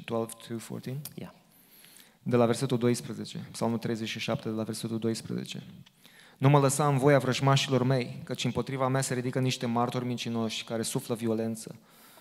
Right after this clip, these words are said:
Speaker 1: O, dacă n-aș fi crezut că voi vedea bunătatea Domnului pe m-, pământul celor vii, celor vii.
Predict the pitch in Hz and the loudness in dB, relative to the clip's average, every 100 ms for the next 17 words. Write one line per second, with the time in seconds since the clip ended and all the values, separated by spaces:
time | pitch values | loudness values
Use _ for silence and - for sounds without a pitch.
0 | - - - 131 151 156 143 131 - 123 | -20 -12 4 8 10 8 6 2 2 2
1 | 131 147 - 147 143 127 131 120 123 117 | 4 4 2 2 0 0 0 4 4 4
2 | 117 123 117 117 110 117 117 117 113 107 | 4 2 2 0 0 0 0 0 0 -2
3 | 107 110 107 110 - 117 117 113 113 117 | -2 -2 -2 -4 2 4 4 0 0 0
4 | 113 110 120 110 - - - 110 - 127 | 0 0 -2 -4 -4 -10 -10 -10 -4 2
5 | 117 107 117 110 | 4 4 -2 -6